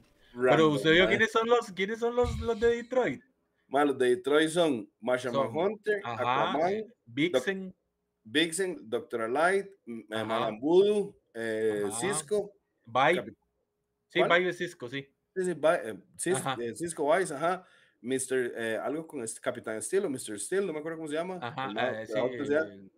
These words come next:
Speaker 2: el Ciudadano Steel es.
Speaker 1: Ajá, y en Glow and Man es-,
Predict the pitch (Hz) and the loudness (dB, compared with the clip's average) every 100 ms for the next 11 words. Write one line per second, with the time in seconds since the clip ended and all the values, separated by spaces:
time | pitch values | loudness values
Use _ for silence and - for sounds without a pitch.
0 | _ - - - 120 117 135 147 - 156 | _ -20 -16 -8 -6 -4 -4 -8 -8 -8
1 | 135 135 - _ _ - 127 143 147 - | -6 -10 -16 _ _ -4 0 2 0 -4
2 | 123 123 117 110 131 147 131 139 139 131 | -2 0 0 2 2 2 0 -2 -2 -6
3 | - _ - | -12 _ -18